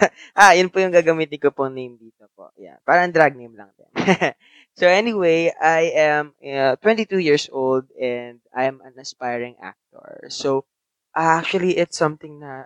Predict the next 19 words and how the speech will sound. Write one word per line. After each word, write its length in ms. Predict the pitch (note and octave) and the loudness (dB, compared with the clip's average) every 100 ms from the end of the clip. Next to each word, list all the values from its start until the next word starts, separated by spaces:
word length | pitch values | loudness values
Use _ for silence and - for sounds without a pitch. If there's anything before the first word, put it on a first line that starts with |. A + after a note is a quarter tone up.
| - | -16
I've 240 | B2+ A#2+ _ _ B2+ | -16 -16 _ _ -8
always 500 | B2+ B2 B2+ - - - | -6 -8 -10 -14 -20 -18
wanted 320 | B2 B2 B2 - | -18 -14 -16 -16
to 60 | A#2+ _ | -20 _
do 240 | B2 F3+ D#4+ _ _ _ _ C#3 | -2 -2 -2 _ _ _ _ -14
ever 160 | C#3 | -12
since 220 | D3 D3 C3+ | -14 _ _
nung 160 | C#3 B2+ | _ -16
bata 320 | B2 A#2 A#2 A2+ | -16 -16 -20 -20
pa. 320 | A2+ A2 G#2 | -20 -18 -18
Uh, 300 | - A2 G#2+ G#2+ | -18 -16 -14 -8
I 160 | B2 B2+ | -8 -8
know 320 | B2+ B2 A#2+ | -12 -16 -16
na 80 | B2 | -16
parang, 400 | A#2+ A#2+ A#2+ _ _ - | -10 -10 -12 _ _ -12
ewan 220 | A3+ B3+ | -10 -2
ko 80 | A#3+ | 0
ha, 380 | G3 E3+ E3+ - _ _ _ _ _ _ - | 4 2 0 -6 _ _ _ _ _ _ 0
um, 460 | F#3+ F#3+ F#3+ F#3+ | 2 4 2 -2